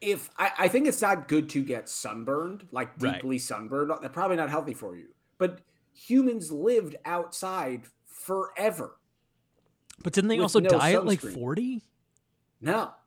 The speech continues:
Speaker 1: <laughs>
Speaker 2: But, like, didn't, like, uh, like, what was the, uh, like,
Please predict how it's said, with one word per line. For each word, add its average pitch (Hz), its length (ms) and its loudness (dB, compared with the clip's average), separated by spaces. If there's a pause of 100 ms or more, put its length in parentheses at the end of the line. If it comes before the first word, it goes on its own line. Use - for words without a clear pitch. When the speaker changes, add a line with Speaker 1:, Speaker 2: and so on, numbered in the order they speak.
(340)
Speaker 1:
<laughs> 170 100 -8 (4000)
Speaker 2:
But, 233 140 8
like, 233 180 4
didn't, 294 240 2
like, 214 260 2
uh, 208 120 6 (100)
like, 202 220 10
what 233 240 4
was 220 260 8
the, 185 400 2
uh, 160 340 4
like, 139 340 0